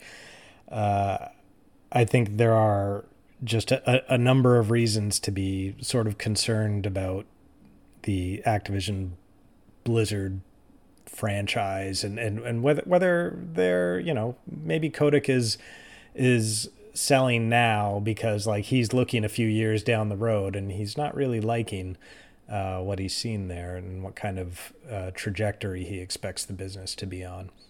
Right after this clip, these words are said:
It's like, I, I, I suspect King will do just fine. Um, they've, they've been kind of, as far as I'm concerned, the all-star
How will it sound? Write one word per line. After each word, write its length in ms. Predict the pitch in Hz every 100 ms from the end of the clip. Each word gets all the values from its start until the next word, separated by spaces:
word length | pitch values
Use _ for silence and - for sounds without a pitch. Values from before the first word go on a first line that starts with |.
| - - _ -
It's 80 | 107
like, 140 | 120
I, 260 | 120 123 120
I, 340 | 120 120 120
I 40 | 131
suspect 400 | - 139 135 117
King 280 | 139 131 127
will 120 | 117
do 360 | 113 110 107
just 300 | 98 - 98
fine. 340 | - 92 98 104 _ _ _ _ _ -
Um, 560 | 101 92 92 90 87 87 _ _ _ _ - -
they've, 400 | 113 101 95 92
they've 280 | - 104 95
been 300 | 101 95 95
kind 260 | 92 104 98
of, 140 | 92 110 -
as 160 | 104 98
far 240 | - 95
as 80 | 90
I'm 160 | 92 92
concerned, 380 | 107 - 92
the 100 | 92
all-star 540 | 90 92 - 104 98